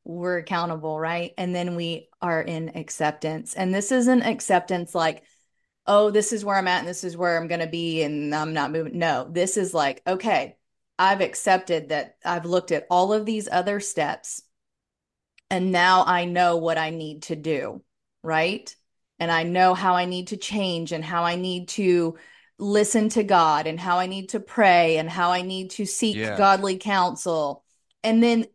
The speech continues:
Speaker 1: any of these are interchangeable. You are gonna have things happen in your life and you have to go back and go, "Hold on a minute, this has happened.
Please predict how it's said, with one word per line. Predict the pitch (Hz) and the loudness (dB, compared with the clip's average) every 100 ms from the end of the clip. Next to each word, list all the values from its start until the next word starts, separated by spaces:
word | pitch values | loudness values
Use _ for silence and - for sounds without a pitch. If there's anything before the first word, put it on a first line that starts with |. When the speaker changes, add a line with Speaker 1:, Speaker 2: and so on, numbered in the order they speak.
| - | -4
Speaker 1:
any | 254 311 330 | -2 0 0
of | 240 196 | 0 -2
these | 196 214 185 180 | -6 -6 -4 -4
are | 165 | -4
interchangeable. | 190 208 208 202 214 214 160 101 - - _ _ | -2 -4 -4 -4 0 2 0 -4 -8 -14 _ _
You | 185 202 311 | -6 0 2
are | 370 | 4
gonna | 240 202 | 4 2
have | 185 214 285 294 | 0 2 2 0
things | 208 185 180 | -6 -8 -8
happen | 185 214 294 294 143 139 139 | -2 2 2 2 -2 -2 -4
in | 190 | -4
your | 190 180 160 | -2 -2 -2
life | 170 269 165 151 156 _ _ _ _ - | 0 0 0 -4 -12 _ _ _ _ -6
and | 190 | -4
you | 190 | -2
have | 202 202 | -4 -4
to | 226 | -2
go | 220 | -2
back | 220 226 226 | 2 2 2
and | 202 | 2
go, | 190 170 - | 2 2 0
"Hold | 269 | -2
on | 311 | 0
a | 185 | 0
minute, | 156 135 - _ | -2 -6 -10 _
this | 233 370 | -2 0
has | 427 | -2
happened. | 339 427 - - - | 0 0 -2 -6 -14